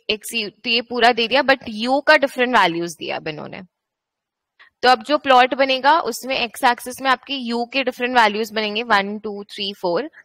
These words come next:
and उन सबके लिए आपको एफ़ यू plot करना है। एफ़ यू will contain one zero one values,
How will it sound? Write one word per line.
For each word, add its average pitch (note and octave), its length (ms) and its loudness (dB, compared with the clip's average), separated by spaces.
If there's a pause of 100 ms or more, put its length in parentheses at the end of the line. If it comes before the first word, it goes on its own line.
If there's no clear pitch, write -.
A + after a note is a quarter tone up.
(280)
and A#3+ 140 2
उन C4+ 100 0
सबके C4+ 420 0
लिए C#4+ 80 6
आपको C#4+ 300 2
एफ़ B3 320 0
यू B3+ 160 -8
plot G#3 380 2
करना F3 360 -2
है। F3+ 220 -8 (200)
एफ़ A3+ 260 2
यू B3+ 120 -4
will C4 180 0
contain A#3+ 480 0
one A3 200 2
zero A3 280 -2
one C#4+ 320 -2 (1400)
values, G#3+ 420 2